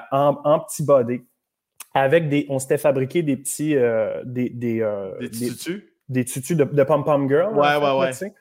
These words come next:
Speaker 1: Puis, euh, on s'était préparé des chorégraphies, mais tu sais, l'affaire la moins gracieuse ever que tu peux imaginer. On, on faisait les lettres de CAPTCHA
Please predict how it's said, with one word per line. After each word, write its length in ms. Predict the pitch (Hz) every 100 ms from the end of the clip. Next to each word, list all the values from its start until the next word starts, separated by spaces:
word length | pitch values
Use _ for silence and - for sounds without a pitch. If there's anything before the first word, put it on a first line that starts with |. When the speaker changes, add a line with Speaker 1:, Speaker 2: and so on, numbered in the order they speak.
| _ - - - _
Speaker 1:
Puis, 380 | - 170 196 208 147
euh, 240 | 139 139 139
on 100 | 135
s'était 160 | 170
préparé 480 | - 143 143 131 156
des 260 | 135 202 208
chorégraphies, 800 | 170 147 143 131 120 - 170
mais 160 | 147 117
tu 80 | -
sais, 160 | 165
l'affaire 420 | - 117 110 151 143
la 140 | 113
moins 260 | 123 135 127
gracieuse 960 | 120 123 120 - 131 135 135 117 -
ever 500 | 156 139 113 120 131 147
que 60 | 117
tu 160 | -
peux 100 | 135
imaginer. 580 | 127 120 110 110 120 147 147
On, 320 | 143 156 160 -
on 160 | 139
faisait 520 | 131 - 165 156 185 208
les 180 | 143
lettres 540 | 135 143 180 - - - _ _ -
de 180 | 131 139
CAPTCHA 840 | 143 - 175 - - - 160 190